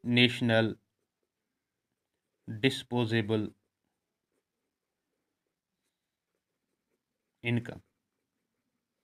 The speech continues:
नेशनल डिस्पोजेबल इनकम,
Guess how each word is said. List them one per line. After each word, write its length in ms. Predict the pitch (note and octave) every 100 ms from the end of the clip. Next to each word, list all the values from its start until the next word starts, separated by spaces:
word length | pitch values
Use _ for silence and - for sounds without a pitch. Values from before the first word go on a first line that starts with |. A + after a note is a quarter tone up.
| _ _ _ _ _
नेशनल 540 | A#2 B2 C3+ C#3 A#2+ A#2
डिस्पोजेबल 760 | B2+ C3+ - B2 A2+ A#2+ C#3+ A3 - _ _ _ _ _ _ _
इनकम, 360 | C3+ C3 -